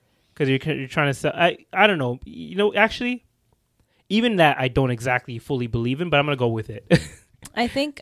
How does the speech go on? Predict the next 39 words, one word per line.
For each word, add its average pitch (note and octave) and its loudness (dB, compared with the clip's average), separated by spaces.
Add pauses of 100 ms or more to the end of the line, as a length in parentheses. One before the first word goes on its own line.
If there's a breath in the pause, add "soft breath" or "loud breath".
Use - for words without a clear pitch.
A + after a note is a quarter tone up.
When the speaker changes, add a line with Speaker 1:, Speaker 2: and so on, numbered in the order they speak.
Speaker 2:
I F#3 -6
think G#3+ -12
Speaker 1:
Just D#3+ 2
Speaker 2:
some F#3 2
Speaker 1:
so D3+ 4
I D3 4
can D#3 -2
get D3 2
your C#3+ 4
Speaker 2:
people C#3 4
Speaker 1:
response. A#2+ -4 (720)
Speaker 2:
Some, A3+ -4
no, A3+ 2
say E4 0
what E4+ 0
you D4 -2
really B3 -2
think. D#3 -8 (200)
Speaker 1:
No, A#3 4
Speaker 2:
I F#3+ 6
Speaker 1:
'cause, F#3+ 0
Speaker 2:
don't F3 0
Speaker 1:
like, E3+ 4
Speaker 2:
write E3+ -10
it D#3 -18
down. D#3+ -10
Speaker 1:
then F3 4
again, D#3 0
it's D3 -4
all, D#3+ 2
like, C#3 -2
you're C3+ 0
all C#3+ 6
adults B2 -2
here. C#3 2
Like, A#2 0
everyone A#2+ 0
has A#2+ -4
to, A2 0